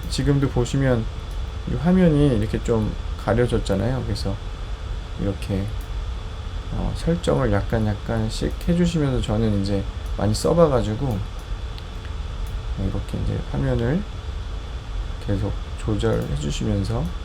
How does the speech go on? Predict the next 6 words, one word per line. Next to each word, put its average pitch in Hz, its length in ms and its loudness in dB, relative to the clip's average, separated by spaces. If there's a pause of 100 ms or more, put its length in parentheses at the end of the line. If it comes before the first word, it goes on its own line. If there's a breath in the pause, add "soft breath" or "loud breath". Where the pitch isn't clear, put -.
(920)
해주는 123 300 -2
거죠. 90 180 -2 (3500 loud breath)
자, 92 240 0 (140)
그러면 151 460 6 (440)
대략적으로 135 760 4
제가 113 360 4